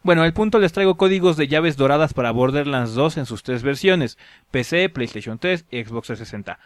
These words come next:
Por si alguien no sabe para qué sirven, las llaves doradas se gastan en el cofre de tesoros que hay en el Sanctuary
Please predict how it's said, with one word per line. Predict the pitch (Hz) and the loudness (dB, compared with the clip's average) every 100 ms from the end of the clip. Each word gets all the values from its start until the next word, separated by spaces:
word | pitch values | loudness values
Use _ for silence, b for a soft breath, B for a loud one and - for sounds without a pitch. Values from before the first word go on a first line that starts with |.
| b - | b -6
Por | 123 | -4
si | 160 | -2
alguien | 170 175 | 0 0
no | 170 | -2
sabe | 170 175 170 | 0 0 0
para | 117 | -4
qué | 113 135 | -6 -4
sirven, | 220 208 214 226 | 0 2 0 0
las | 147 143 | 0 2
llaves | 185 185 | 2 2
doradas | 156 151 160 160 | 2 0 0 -2
se | - 120 | -6 -6
gastan | 131 156 - 165 | -2 -2 0 -2
en | 139 | -2
el | 120 | -2
cofre | 135 135 147 | -2 -2 -2
de | 131 | -4
tesoros | 113 113 135 139 - | -6 -6 -4 -4 -4
que | 123 | -6
hay | |
en | 131 127 | -4 -4
el | 117 | -4
Sanctuary | - 196 - 113 104 | -2 -2 -2 -4 -6